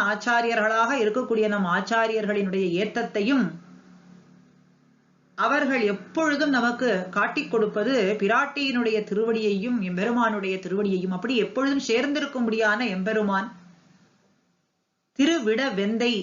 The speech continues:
என்கின்ற தேசத்திலே எழுந்தருளியிருக்கான் அப்படிங்கிறத, அந்த தேசத்தையும் நமக்கு அனுபவிக்கும்படியாக இந்த பாசுரத்திலே நமக்கு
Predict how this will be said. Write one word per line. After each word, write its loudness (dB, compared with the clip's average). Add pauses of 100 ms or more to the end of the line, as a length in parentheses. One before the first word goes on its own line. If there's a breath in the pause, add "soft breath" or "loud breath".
(640)
என்கின்ற 2
தேசத்திலே 0
எழுந்தருளியிருக்கான் 2
அப்படிங்கிறத, -2 (500 soft breath)
அந்த 0
தேசத்தையும் 0
நமக்கு 0 (1200)
அனுபவிக்கும்படியாக 0
இந்த 0
பாசுரத்திலே 0
நமக்கு -4